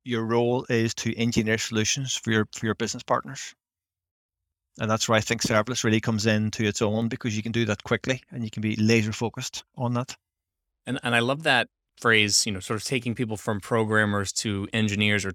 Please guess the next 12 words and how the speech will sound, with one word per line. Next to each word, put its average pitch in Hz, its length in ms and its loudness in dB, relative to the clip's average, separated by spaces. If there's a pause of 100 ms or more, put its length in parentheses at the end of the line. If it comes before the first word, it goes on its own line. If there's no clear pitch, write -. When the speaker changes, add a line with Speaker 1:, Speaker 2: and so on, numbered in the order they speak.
Speaker 2:
transforming 123 600 0
them 107 120 2
into 104 220 -2
engineers, 113 420 0
because 113 300 0 (320)
I 135 80 0
think 220 240 -2
of 131 120 2
it 123 140 2
now 120 400 4
as, 110 220 -2
like, 104 360 2